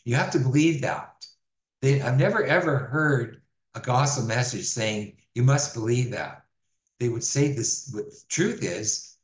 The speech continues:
that God has a plan for your salvation. It's through Jesus,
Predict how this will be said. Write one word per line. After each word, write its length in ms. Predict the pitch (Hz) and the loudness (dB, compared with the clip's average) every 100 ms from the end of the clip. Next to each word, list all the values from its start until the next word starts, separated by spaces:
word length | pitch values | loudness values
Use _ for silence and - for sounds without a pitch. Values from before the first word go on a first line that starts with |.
| _ | _
that 200 | 113 - - _ - | -12 -10 -12 _ -6
God 360 | 117 131 143 | 0 2 0
has 240 | 110 123 120 | -2 -4 -4
a 140 | - | -6
plan 240 | 120 120 | -4 -2
for 80 | 117 | -2
your 120 | 113 | -4
salvation. 580 | 110 104 98 104 110 - | -6 -6 -4 -4 -4 -8
It's 100 | - | -10
through 220 | - 131 | -4 -2
Jesus, 760 | 131 113 113 107 107 101 - - | -2 -2 -2 -4 -4 -6 -8 -12